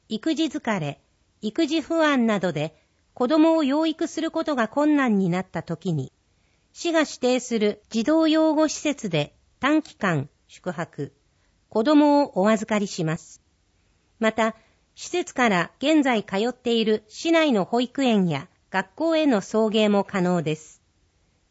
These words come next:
なお、利用を希望する方は、事前にご相談ください。対象、市内在住の二歳から小学生。費用、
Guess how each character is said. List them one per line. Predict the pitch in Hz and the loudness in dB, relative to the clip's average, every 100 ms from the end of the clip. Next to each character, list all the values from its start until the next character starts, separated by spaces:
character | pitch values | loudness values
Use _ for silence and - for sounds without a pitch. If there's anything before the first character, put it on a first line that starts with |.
| _ _ _ _ | _ _ _ _
な | 254 247 | -2 0
お、 | 202 - _ _ _ _ | 0 -4 _ _ _ _
利 | 202 240 | -2 2
用 | 302 330 330 | 2 4 2
を | 320 | 0
希 | - 277 | -2 0
望 | 302 | 0
す | 294 294 | -2 -6
る | 285 | -4
方 | 277 277 220 | -2 0 0
は、 | 151 - _ _ _ | -2 -6 _ _ _
事 | 180 190 | -6 0
前 | 294 | 4
に | 285 277 277 | 4 4 2
ご | 175 180 | -2 0
相 | 240 233 | 0 2
談 | 226 220 | 2 2
く | 214 | -2
だ | 202 | -6
さ | 190 190 | -4 -4
い。 | 156 - _ _ _ _ _ _ _ _ _ _ _ _ _ - | -6 -8 _ _ _ _ _ _ _ _ _ _ _ _ _ -4
対 | 269 302 | -2 -2
象、 | - 277 269 254 - _ _ | -2 0 0 -2 -8 _ _
市 | - 330 | -4 2
内 | 330 254 | 4 4
在 | 196 226 233 | 2 2 2
住 | 226 220 | 2 2
の | 208 196 - _ _ _ | 2 0 -4 _ _ _
二 | 254 311 | -2 0
歳 | 320 294 247 | 0 0 -2
か | 196 | -4
ら | 151 | -4
小 | - 214 | -2 0
学 | 220 220 - | 0 -2 -4
生。 | - 139 127 - _ _ _ _ _ _ _ _ | -6 -4 -6 -12 _ _ _ _ _ _ _ _
費 | 302 | -2
用、 | 302 208 139 | 0 0 -2